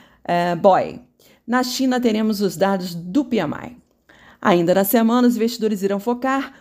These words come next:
o discurso de Powell após a decisão de política monetária do fonc. E gostarão de observar sua posição sobre a controvérsia da natureza transitória ou permanente da inflação.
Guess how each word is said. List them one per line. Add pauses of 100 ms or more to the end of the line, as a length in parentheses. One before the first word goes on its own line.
o
discurso
de
Powell (320)
após (140)
a
decisão
de
política
monetária
do
fonc. (800)
E (240)
gostarão
de
observar
sua
posição
sobre
a
controvérsia
da
natureza
transitória
ou
permanente
da
inflação.